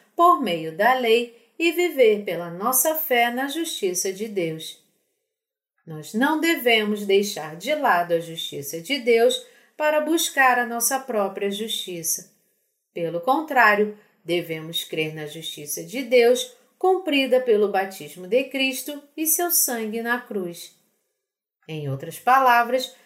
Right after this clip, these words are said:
precisamos aprender a dar graças ao nosso Senhor Jesus, que cumpriu a justiça de Deus. É por isso que Paulo, olhando para sua própria carne, inicialmente lamentava:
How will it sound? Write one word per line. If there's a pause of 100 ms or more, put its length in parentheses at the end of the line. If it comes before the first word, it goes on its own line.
(140)
precisamos
aprender
a
dar
graças
ao
nosso
Senhor
Jesus, (340)
que
cumpriu
a
justiça
de
Deus. (1300)
É
por
isso
que
Paulo,
olhando
para
sua
própria
carne, (360)
inicialmente
lamentava: